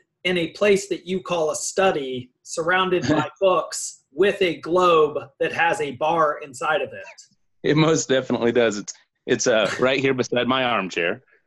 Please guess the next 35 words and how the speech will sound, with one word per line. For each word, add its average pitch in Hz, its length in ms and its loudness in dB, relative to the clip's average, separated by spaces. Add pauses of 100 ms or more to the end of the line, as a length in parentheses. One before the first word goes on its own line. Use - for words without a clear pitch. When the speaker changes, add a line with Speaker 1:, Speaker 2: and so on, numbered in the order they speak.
(100)
Speaker 2:
and, 104 340 0
uh, 95 240 2 (380)
all 107 160 2
I 113 40 4
have 117 120 0
to 123 60 -12
do 127 160 4
is 123 100 2
open 131 280 0
it 131 100 2
up. 127 240 2
It's - 260 -6
got 110 240 0
a 98 160 2 (320)
sea 180 220 2
monsters 156 560 0
on 131 240 2
it, 139 240 -4
and 110 300 0
it's, - 160 -8 (120)
um, 92 420 0 (400)
Speaker 1:
<laughs> - 360 -20
Speaker 2:
old 147 280 0 (120)
wood 131 260 2
looking, 131 600 -2
and, 101 340 -4
um, 104 360 -8
yeah, 151 200 0
I've - 120 -6
got 110 140 -4
my, 104 220 -2 (1400)
everything 120 400 2
I 117 60 0
need 120 160 0
there. 95 180 -6